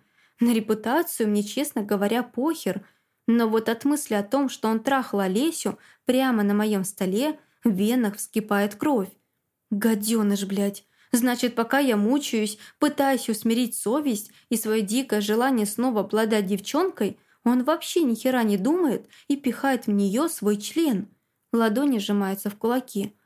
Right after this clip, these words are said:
а челюсть скрипит. Сука, он заигрался. «Мне нужно срочно предпринять меры!»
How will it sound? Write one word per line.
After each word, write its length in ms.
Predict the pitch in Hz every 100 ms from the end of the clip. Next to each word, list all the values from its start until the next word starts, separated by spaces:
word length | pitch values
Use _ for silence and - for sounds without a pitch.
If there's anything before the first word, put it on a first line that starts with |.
| -
а 100 | 208
челюсть 520 | - 208 226 208 -
скрипит. 580 | - 220 220 226 185 - _ _ _
Сука, 720 | - - - 208 202 196 190 - -
он 160 | 226
заигрался. 880 | 214 220 226 285 294 233 - 196 196 - _ _ _ _ _ _ _ _
«Мне 220 | 254 254 254
нужно 340 | 254 254 254
срочно 420 | 247 269 339 262
предпринять 640 | 233 214 208 233 240 233 233
меры!» 460 | 349 285 202 196